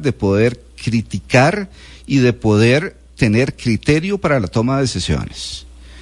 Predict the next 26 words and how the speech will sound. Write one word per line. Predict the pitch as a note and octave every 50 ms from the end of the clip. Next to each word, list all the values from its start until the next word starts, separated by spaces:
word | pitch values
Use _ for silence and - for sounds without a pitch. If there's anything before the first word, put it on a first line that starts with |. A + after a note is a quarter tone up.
| - - - -
Y | - F#2+
desde | G2+ F#2+ E2 F2
ese | E2+ F2 G#2
punto | - A2+ A2+ - C#3+ C3+
de | C3
vista, | B2+ B2 - - D#3+
en | D3+
la | D3+
Universidad | D3 A#2+ G#2 G2 F2 D#2+ D2+ D#2+ D#2
de | F2
Costa | - - A2+ - -
Rica | - A#2+ B2 - D3
damos | A#2+ A#2+ A#2+ C3 B2
una | C#3+ C3+ B2+
formación | A#2+ C#3 A2 F2+ E2 D#2 F#2+ G#2+
integral | B2 B2 - F2 E2 E2+ G2 - -
a | D#2+
nuestros | D2+ D2 C#2+ - - C#2 C#2 C#2
estudiantes, | D2+ - - - C2 C2+ B1 A1 G#1+ G#1+ - - C3+ - - - - - - - - - - - -
donde | - E2+ - A2 A2 G#2+ G#2+ G2+ D#3+ E3+ -
el | D3+ C3
humanismo | A#2+ A2 G#2 G2 F#2 F#2 F#2+ G#2 A2+ C#3 D3
es | C#3+
una | D3 C#3 C3
parte | - A#2+ A2+ A#2 - A#2
fundamental. | - F2 F2+ D#2+ C2+ B1 A1+ - - -